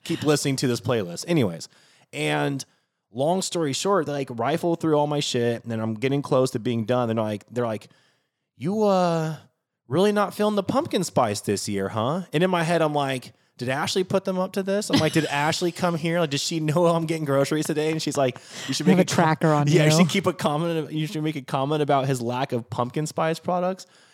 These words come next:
Speaker 1: And so I was, like, honestly, like, kinda taken aback. I was like, "How the fuck do they know that I've been talking about pumpkin spice?" <laughs> And then, and then I just, like, out loud, just like, "Yeah, uh, I don't know. Like, I think it's good, but it's not something that, that I go crazy for." And they're like, "Hmm.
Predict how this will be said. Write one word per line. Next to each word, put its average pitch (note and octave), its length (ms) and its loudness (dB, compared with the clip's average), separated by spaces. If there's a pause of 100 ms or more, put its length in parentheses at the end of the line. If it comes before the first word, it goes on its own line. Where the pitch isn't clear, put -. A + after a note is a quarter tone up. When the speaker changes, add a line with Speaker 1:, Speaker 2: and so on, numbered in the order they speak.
(280)
Speaker 1:
And E3+ 80 -6
so G3+ 80 -4
I G3+ 80 2
was, G#3 80 0
like, G#3 160 -4
honestly, A3+ 300 0
like, A#3+ 100 -6
kinda F3 220 -2
taken F3 280 -2
aback. D#3+ 200 0
I - 20 -4
was C#3+ 100 -4
like, C#3+ 80 -4
"How G3+ 220 -6
the G3+ 80 -4
fuck F#3+ 320 -6 (100)
do D#3 160 -8
they E3 140 -2
know E3+ 260 -4
that D3+ 100 -8
I've D#3 140 -6
been D3+ 120 -8
talking E3 280 -8
about D#3 120 -6
pumpkin G3 260 -6
spice?" F#2 320 -8
<laughs> - 40 -12
And E3 120 0
then, G#3 420 2 (480)
and D#3+ 160 -4
then E3 140 -2
I D#3+ 220 -6
just, D#3 160 -4
like, D3+ 260 -4 (380)
out C3+ 200 0
loud, C#3+ 300 0
just A2+ 120 -6
like, B2 220 -2
"Yeah, D#3+ 160 2 (140)
uh, C#3 500 -2
I C#3+ 120 0
don't G3 160 0
know. D#3+ 260 2
Like, E3 220 -2
I C#3 80 0
think D#3+ 220 -6
it's C#3+ 140 -6
good, E3 480 2
but B2+ 380 0
it's - 120 -12
not C#3 220 -4
something C3+ 140 -6
that, B2+ 300 -6
that A#2+ 100 -2
I B2+ 80 -8
go B2 160 0
crazy D#3+ 340 -2
for." C3+ 340 0
And C#3+ 120 -6
they're D3 80 0
like, C#3 240 -2
"Hmm. F3+ 260 -4